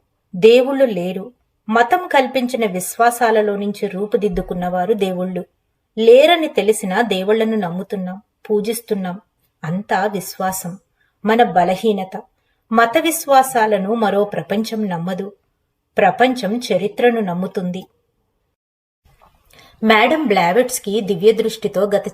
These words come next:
చరిత్రను తవ్వితీసింది. కాలగర్భంలో కలిసి కరిగిపోయిన సంఘటనల్ని ఆమె దివ్య దృష్టితో చూడగలిగింది.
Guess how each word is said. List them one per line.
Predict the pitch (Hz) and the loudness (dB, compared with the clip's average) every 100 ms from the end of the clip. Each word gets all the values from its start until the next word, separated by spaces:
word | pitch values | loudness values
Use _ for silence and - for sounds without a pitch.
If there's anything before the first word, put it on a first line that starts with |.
| - | -6
చరిత్రను | 185 208 220 196 165 226 | -4 -2 0 -2 -2 -6
తవ్వితీసింది. | 208 160 175 214 208 - 175 170 180 _ _ _ _ _ - | -4 -2 0 -2 -2 -6 -8 -10 -12 _ _ _ _ _ 0
కాలగర్భంలో | 214 214 311 285 285 240 220 220 | 2 4 4 2 2 2 2 0
కలిసి | 220 175 202 240 | 0 -2 -4 -6
కరిగిపోయిన | - 180 196 247 208 196 196 | -4 -2 -2 0 0 0 -4
సంఘటనల్ని | - 170 170 208 214 185 170 175 | -6 -6 0 0 0 -2 -4 -4
ఆమె | 214 190 180 | -4 -2 -4
దివ్య | 160 170 190 | -4 -2 2
దృష్టితో | 226 208 - 180 - 208 | 2 0 -6 -10 -6 -8
చూడగలిగింది. | - 165 190 202 175 170 170 170 | -8 -4 0 0 0 -4 -6 -8